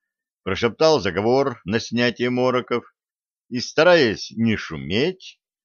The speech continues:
быстро осмотрел клетушку, но никаких хитростей и ловушек,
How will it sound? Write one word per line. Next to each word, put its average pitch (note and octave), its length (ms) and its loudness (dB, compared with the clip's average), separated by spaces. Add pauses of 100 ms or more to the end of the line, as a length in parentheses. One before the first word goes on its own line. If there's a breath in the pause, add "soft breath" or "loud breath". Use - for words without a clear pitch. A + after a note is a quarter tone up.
(200)
быстро F3+ 420 4
осмотрел D3 560 0
клетушку, F2+ 1080 -6 (760)
но G#2+ 260 0
никаких G#2+ 540 -2
хитростей G2+ 680 -4
и G2+ 40 -2
ловушек, C3 600 -6